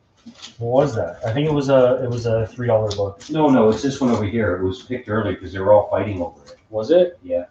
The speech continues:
Speaker 1: It's gone though, right?
Speaker 2: Yeah, it was Moon Knight. Yeah, that's right.
Speaker 1: No, they still want seven. I don't know. I'm just gonna put, I think this was on seven.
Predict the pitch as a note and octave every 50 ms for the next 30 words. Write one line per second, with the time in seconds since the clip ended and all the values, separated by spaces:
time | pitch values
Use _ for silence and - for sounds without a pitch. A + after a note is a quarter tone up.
0 | _ - A2+ - - - E3+ C3 A#2 G#2 F#2+ F#2+ G2 G#2+ A#2+ C#3+ B2 B2+ A#2 A2+
1 | A2+ A2 G2 F#2 G#2+ A2+ B2 B2+ A#2 G#2+ G2 F2+ E2+ E2 - _ _ G#2 G2+ G2
2 | - - _ _ - G#2 G#2+ - - - F#2 F2+ F#2 - _ _ _ _ _ _
3 | _ _ _ _ _ _ _ _ _ _ _ _ _ _ _ _ _ _ _ _
4 | _ _ _ _ _ _ _ _ _ _ _ _ _ _ _ B2+ B2+ B2 A#2+ A#2+
5 | A#2+ A#2+ - D#3+ D3 C#3 C3 A#2 - - C3+ A2 G#2 G2 F#2 G2 - - A2+ A2
6 | G#2+ G#2 G2 G2+ G2+ - - - - - - - - - - _ _ _ - -
7 | - - - - - _ _ _ - - - - A#2 A#2+ A#2+ - C#3 C3 B2+ -
8 | - B2+ - - - - - - D#3 D3 C#3+ D3 - - C3+ A#2+ B2 A2+ A2+ -
9 | - - A2 A2 - G#2 G2 F#2+ G2